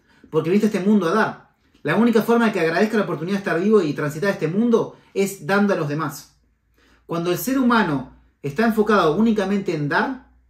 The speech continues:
y en dar solamente para desarrollar la capacidad de dar más, el recibir va a ser una obviedad, y todo lo demás que tenga va a ser simplemente otro recurso más para seguir dando.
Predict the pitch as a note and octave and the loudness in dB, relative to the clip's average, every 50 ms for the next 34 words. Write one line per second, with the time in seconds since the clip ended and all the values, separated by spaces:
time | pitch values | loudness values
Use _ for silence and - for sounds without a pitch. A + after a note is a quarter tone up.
0 | _ _ _ _ _ _ _ _ _ - E3 D#3 D3+ D#3 G3 A3 G#3+ - - G#3+ | _ _ _ _ _ _ _ _ _ -4 -2 -2 -2 0 0 -2 -2 -2 -2 -2
1 | G#3 G3 G#3 G#3+ G#3 G#3 - D#3+ D3+ D3 C#3+ D3+ C#3+ C3+ - F3+ F3+ F3+ D#3 C#3+ | 0 2 2 2 2 0 0 -2 -4 -6 -6 -6 -8 -8 -6 -6 -6 -4 -4 -4
2 | F3+ F3+ - F#3 F#3 E3+ C#3+ E3+ F#3 D#3+ D3+ D#3 F#3+ A#3 A3+ - - _ _ _ | -6 -4 -4 -4 -4 -2 -2 -2 -2 -2 -2 -2 -2 -2 -4 -6 -14 _ _ _
3 | _ _ _ _ _ _ _ _ - D#3+ D#3+ F3 E3 D#3 - - E3 G3 A3 A3 | _ _ _ _ _ _ _ _ -6 -6 -4 -2 -4 -4 -4 -2 0 2 2 2
4 | F#3 - F#3+ F#3+ F#3+ F3+ D#3+ D3 D3 D#3 F#3 A#3 A#3+ - - _ _ _ _ _ | 2 0 -2 -4 -2 -2 -2 0 0 0 0 -2 -4 -6 -12 _ _ _ _ _
5 | _ - D#3+ D3+ D#3 G#3+ A#3 B3+ B3 A3 F#3+ F3 F3+ G3+ G3+ G3 F#3+ D3 F#3 G#3+ | _ -10 -6 0 4 6 6 6 6 4 2 0 0 -4 -4 -4 -2 0 0 0
6 | A#3 A#3+ G#3+ E3 - - - _ _ _ - C#3+ D#3 F#3 F#3 - G#3 G#3 G3+ - | 2 0 -2 -2 -4 -6 -12 _ _ _ -8 -4 -4 -2 -2 -2 -2 -2 -2 -2
7 | G3+ F3 E3 D#3+ D#3+ F#3 G#3 G#3+ G#3+ G#3+ F3 C#3+ - - _ _ - G#3 A#3 A#3 | -4 -4 -4 -6 -4 -2 0 2 2 2 0 -2 -4 -12 _ _ 0 2 2 4
8 | A#3 A#3+ A3 F#3 E3+ D3 F#3 G#3+ G3 - - E3+ G3 A3+ A#3 A3 - - F#3 D#3+ | 4 4 2 2 0 -2 -4 -4 -4 -4 -6 -4 -4 -4 -4 -4 -6 -8 -6 -4
9 | D3 D3 - E3 D#3+ E3+ E3 D#3 D3+ D3 C3 A#2+ A2+ G#2+ - | -4 -4 -6 -6 -6 -6 -6 -4 -4 -4 -4 -6 -8 -10 -12